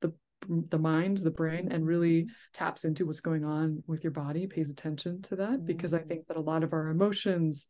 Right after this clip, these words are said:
Speaker 1: as long, as well as inspiration and lots of other things, you know, are in the body.
Speaker 2: Mm-hmm.
Speaker 1: So, um, yeah, and I'm still singing. Uh,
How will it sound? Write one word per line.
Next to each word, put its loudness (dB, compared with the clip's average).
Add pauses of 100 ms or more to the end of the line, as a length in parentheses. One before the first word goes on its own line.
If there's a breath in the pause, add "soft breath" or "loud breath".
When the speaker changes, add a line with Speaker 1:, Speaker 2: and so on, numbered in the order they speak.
Speaker 1:
as -4
long, -2 (120)
as -2
well 4
as -2
inspiration 4
and -2
lots -4
of 2
other 6
things, 0
you -2
know, -2
are -4 (120)
in 2
the 0
body. -4 (420 loud breath)
Speaker 2:
Mm-hmm. -12
Speaker 1:
So, 12
um, 2
yeah, 8
and 4
I'm 2
still 6
singing. 2
Uh, 2